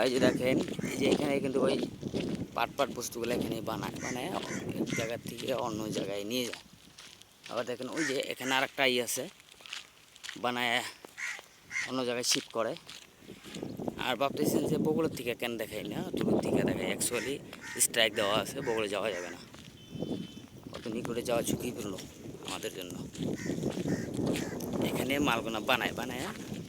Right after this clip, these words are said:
ওই অপর দিকে নিয়ে রাখে। ধন্যবাদ বন্ধুরা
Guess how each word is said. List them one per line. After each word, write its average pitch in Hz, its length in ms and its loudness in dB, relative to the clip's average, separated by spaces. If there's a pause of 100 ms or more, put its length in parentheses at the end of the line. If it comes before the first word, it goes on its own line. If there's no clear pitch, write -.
(120)
ওই 135 120 0 (240)
অপর 123 180 -2 (100)
দিকে 120 200 0
নিয়ে 113 140 4 (460)
রাখে। - 200 -2 (960)
ধন্যবাদ 117 340 2
বন্ধুরা 120 300 4